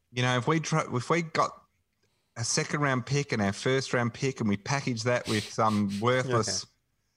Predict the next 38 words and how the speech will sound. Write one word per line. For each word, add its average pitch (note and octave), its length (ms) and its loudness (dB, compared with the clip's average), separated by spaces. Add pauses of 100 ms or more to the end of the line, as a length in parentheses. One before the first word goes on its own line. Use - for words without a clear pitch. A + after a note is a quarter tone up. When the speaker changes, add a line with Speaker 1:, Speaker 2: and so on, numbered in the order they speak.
(200)
Speaker 1:
we C3+ 140 0
could C3 220 -2
then C3 180 2
trade C3 360 2
for - 120 -2
these B2+ 260 2
eight A#2+ 220 2 (200)
top - 200 -2 (720)
ten B2+ 280 0
players, A#2+ 560 2
you A#2 80 2
know. A#2 260 4
And B2 100 2
I, C3 180 4
I C#3+ 40 2
just, D3 300 -4 (640)
I C#3 80 0
just E3+ 200 0
love C3+ 340 4
the A#2 120 2
way G#2 300 4
that, G2+ 160 2 (120)
you A2 120 0
know, F#2 280 2 (440)
it B2+ 120 -6
comes D#3+ 280 0
back A#2+ 240 0
to, G#2+ 320 2 (1200)
it's C#3+ 180 -4
a D3 60 2
safe F3 300 2
space - 500 0
to - 120 -2
put A2 220 0
all G#2+ 140 4
your F#2+ 120 2
passion A2 440 -2
into E2 440 0